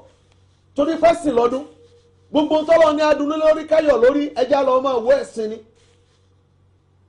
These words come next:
Fabi ra-, fabi, fa-, fabi rahmati minallah, fabi fadli minallahi wa rahma. Bọ́lá ń bá sí ọlá kan fún yàn, tí í ṣe Islam, tó ṣe kẹ́ kan fún yàn, tí í ṣe Al-Qur'an.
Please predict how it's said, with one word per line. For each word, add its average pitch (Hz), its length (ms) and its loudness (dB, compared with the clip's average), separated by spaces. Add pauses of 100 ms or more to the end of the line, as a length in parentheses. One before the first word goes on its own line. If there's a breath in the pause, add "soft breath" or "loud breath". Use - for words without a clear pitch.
(880)
Fabi 285 260 0
ra-, 269 260 0
fabi, 277 320 0 (180)
fa-, - 260 -14 (120)
fabi 269 240 -2
rahmati 247 460 -6
minallah, 226 540 -8
fabi 247 200 -6
fadli 247 380 -2
minallahi 233 540 -6
wa 202 180 -2
rahma. 185 420 -12 (760)
Bọ́lá 302 280 6
ń 277 80 -6
bá 285 140 2
sí 277 140 -6
ọlá 277 320 0
kan 262 120 -4
fún 294 260 0
yàn, 214 160 -2 (100)
tí 269 100 -4
í 302 60 -2
ṣe 294 120 -2
Islam, 254 440 -4 (580)
tó 294 140 0
ṣe 302 220 -2
kẹ́ 277 200 0
kan 254 120 -2
fún 311 280 -6
yàn, 233 180 -2 (960)
tí 269 100 0
í 302 100 -2
ṣe 320 80 2
Al-Qur'an. 233 640 -4